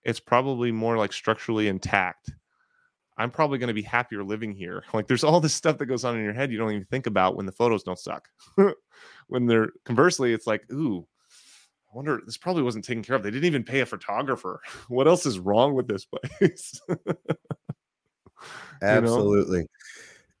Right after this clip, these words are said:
Speaker 2: Absolutely. Well, we've gone for over, uh, forty minutes now here, hitting our one, two, three, four, five. So funding to close quick, hard money, private money, leads and great deals, ability to underwrite, paperwork, title company, attorney, contractor, listing agent, stager, photographer.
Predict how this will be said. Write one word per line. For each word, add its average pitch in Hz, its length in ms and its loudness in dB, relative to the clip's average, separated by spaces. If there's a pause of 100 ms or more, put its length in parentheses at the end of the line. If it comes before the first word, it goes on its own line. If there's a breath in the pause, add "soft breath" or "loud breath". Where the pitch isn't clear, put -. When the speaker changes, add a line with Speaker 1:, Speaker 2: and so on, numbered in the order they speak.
(100)
Speaker 2:
Absolutely. 113 720 4
Well, 120 300 6
we've 139 240 2
gone 135 420 2
for 117 420 2
over, 127 380 4
uh, 104 240 6
forty 127 320 0
minutes 113 400 0
now 98 220 -2
here, 98 260 0
hitting 107 240 -2
our 98 180 2
one, 113 300 0
two, 120 160 -4
three, 113 160 0
four, 107 160 -6
five. 104 220 0
So 110 100 -2
funding 156 300 0
to 131 60 -4
close 143 240 0
quick, 139 260 0
hard 147 240 2
money, 117 160 -2
private 135 340 0
money, 107 280 -2
leads 131 340 -2
and 113 80 -4
great 123 240 0
deals, 123 280 0 (360 loud breath)
ability 135 380 6
to 127 140 0
underwrite, 120 400 2
paperwork, 147 500 0
title 147 260 2
company, 101 380 -2
attorney, 139 380 -4
contractor, 139 600 -2
listing 135 360 -4
agent, 92 240 -4
stager, 147 380 -2
photographer. 143 640 0